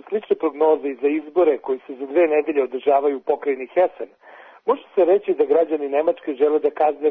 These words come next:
vladajuće C D U, C S U i S P D. To za posledicu ima menjanje političke krvne slike Nemačke, u kojoj su do sad vlast uglavnom držale dve vodeće stranke, uz jednog manjeg koalicionog partnera.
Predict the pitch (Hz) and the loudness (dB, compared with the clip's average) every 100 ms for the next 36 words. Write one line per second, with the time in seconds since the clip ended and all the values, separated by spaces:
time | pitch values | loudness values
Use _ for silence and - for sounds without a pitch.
0 | 139 131 135 143 139 143 123 - 110 131 | 2 0 0 -4 -4 -8 -8 -2 0 0
1 | 127 160 165 - _ _ 170 165 - 170 | -2 -2 -6 -14 _ _ 0 0 -2 -6
2 | 160 170 151 143 - - 110 101 _ _ | -6 0 0 0 -4 -6 -4 -6 _ _
3 | _ - - - - 285 240 494 480 254 | _ -20 -20 -14 -2 0 0 0 0 0
4 | 214 - 156 190 202 156 160 185 175 156 | -4 -2 -4 0 0 2 2 2 -2 -4
5 | 147 143 143 156 - 147 160 151 139 - | -2 -2 -4 -10 -10 -4 -2 -2 -4 -8
6 | 143 - 139 123 123 - - - - - | -8 -4 -2 0 -2 -6 -20 -20 -20 -20
7 | - - - 269 269 - 202 208 202 220 | -20 -18 -4 0 0 0 0 0 0 -4
8 | - - - - 151 185 196 - 151 175 | -4 -20 -20 -10 0 2 2 -2 0 0
9 | 180 170 170 170 180 160 170 170 175 165 | 0 -4 -4 0 2 2 2 4 4 2
10 | 165 156 - 135 123 - - - 226 175 | -4 -4 0 -2 -2 -10 -12 -8 -6 0
11 | 185 175 147 156 147 139 - - 151 135 | 0 2 -2 0 0 -4 -10 -2 0 0
12 | 123 - 131 - 135 - 113 98 92 | -4 -8 -12 -6 -6 -2 -2 -2 -4